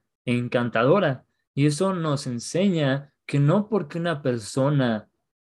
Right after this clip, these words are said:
en el exterior se vea amigable y buena y ahora sí que santa, quiere decir que en su corazón esa persona está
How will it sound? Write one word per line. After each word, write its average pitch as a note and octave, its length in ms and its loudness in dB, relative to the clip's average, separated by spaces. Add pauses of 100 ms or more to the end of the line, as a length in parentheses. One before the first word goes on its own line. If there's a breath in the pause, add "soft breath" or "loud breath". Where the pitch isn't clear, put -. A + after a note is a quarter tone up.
en C3 200 -4
el B2 140 0
exterior C3 840 2
se A#2 260 -2
vea C3 540 0 (220 soft breath)
amigable C3 1300 -2 (260)
y A#2 220 -2
buena C3 1160 2 (160)
y B2 440 -6 (220)
ahora C3 360 2
sí C3 240 -4
que B2+ 200 -4
santa, D3 800 2 (680)
quiere D3+ 260 4
decir C3 380 -2
que C#3 120 -4
en B2 80 -6
su - 180 -10
corazón B2+ 720 0 (200 soft breath)
esa B2 340 -6
persona A#2+ 760 -2 (260)
está A#2+ 680 -2